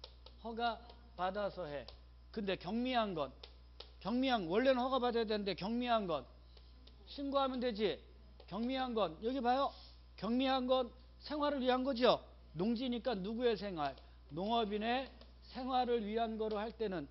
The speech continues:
신고만 하면 되죠. 근데 만약에 전용하는 주체가 국가나 지자체야.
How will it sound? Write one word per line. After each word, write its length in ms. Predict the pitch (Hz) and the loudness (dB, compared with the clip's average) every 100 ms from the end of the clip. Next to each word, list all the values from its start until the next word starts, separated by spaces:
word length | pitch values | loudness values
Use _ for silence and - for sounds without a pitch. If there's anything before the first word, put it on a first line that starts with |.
| - - - - - - | -14 -20 -20 -20 -20 -12
신고만 440 | - 294 302 285 | -4 2 4 4
하면 160 | 269 262 | 4 4
되죠. 380 | 247 214 233 175 - - - - | 4 6 6 4 -2 -20 -20 -8
근데 200 | 247 226 | 2 4
만약에 400 | 202 254 269 220 | 8 6 4 0
전용하는 680 | - 196 254 262 254 254 233 | -2 0 2 2 0 -2 -4
주체가 640 | 220 - 247 220 185 120 - - - - | -6 -4 -2 2 2 0 -8 -20 -20 -12
국가나 680 | 214 - 262 247 247 170 120 - - - | -10 2 4 6 4 2 0 -12 -20 -12
지자체야. 640 | - 214 262 240 214 165 | -6 2 2 2 0 -2